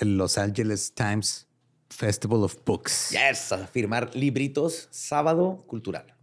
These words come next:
Speaker 1: Sábado veintidós de abril a las tres quince de la tarde vamos a estar ahí. Este, toda la información la pueden encontrar en la página del Festival de Los Angeles Times. Ahí vamos a andar.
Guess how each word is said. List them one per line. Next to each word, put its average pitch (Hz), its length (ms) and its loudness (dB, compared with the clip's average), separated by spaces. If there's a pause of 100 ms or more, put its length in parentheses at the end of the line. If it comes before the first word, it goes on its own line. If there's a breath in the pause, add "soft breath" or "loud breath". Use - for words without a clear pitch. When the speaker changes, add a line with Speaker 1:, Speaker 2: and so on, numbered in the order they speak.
Speaker 1:
Sábado 117 380 6
veintidós 107 300 4
de 113 60 6
abril 139 200 6
a 135 40 6
las 117 120 4
tres 107 160 2
quince 113 220 0
de 113 60 2
la 98 100 0
tarde 135 160 4
vamos 131 240 0
a - 20 -6
estar 113 240 0
ahí. 165 300 4
Este, 101 220 0
toda 101 280 2
la 104 80 2
información 95 400 0
la 98 80 -2
pueden 104 160 -2
encontrar 95 240 -2
en 101 60 -2
la 95 80 -4
página 95 260 -2
del 87 160 -4
Festival 92 600 -2 (160)
de 98 400 0
Los 98 160 -4
Angeles 92 280 -2
Times. 156 380 0
Ahí 95 60 -4
vamos 95 200 -6
a 101 40 -8
andar. 139 320 -2